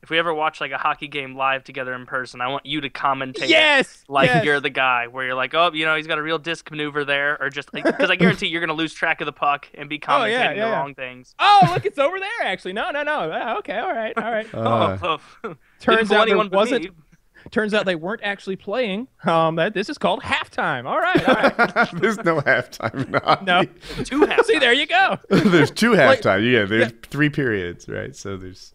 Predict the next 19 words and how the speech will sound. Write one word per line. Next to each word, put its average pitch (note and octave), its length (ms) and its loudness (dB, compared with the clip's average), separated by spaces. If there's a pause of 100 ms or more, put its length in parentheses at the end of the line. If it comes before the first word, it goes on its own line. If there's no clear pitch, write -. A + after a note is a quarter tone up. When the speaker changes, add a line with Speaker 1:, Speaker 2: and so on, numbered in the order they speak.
Speaker 2:
Okay. C3+ 300 -14 (440)
Yeah. B2 200 -12 (180)
Speaker 3:
That's G3 180 -4
Speaker 2:
It's F#3+ 60 -14
been - 180 0
a F#3 40 2
Speaker 3:
great. F3+ 80 0
Speaker 2:
while. D3+ 340 -2
I've, D3+ 240 -2
um, D3 360 -4
I've C#3 180 -8
never F3+ 200 -2
watched D#3 300 -4
one, C3+ 160 -10
uh, B2+ 280 -10
um, A#2 420 -10 (380)
like, A#2+ 120 -18
on A2 100 -12
television. A2+ 580 -8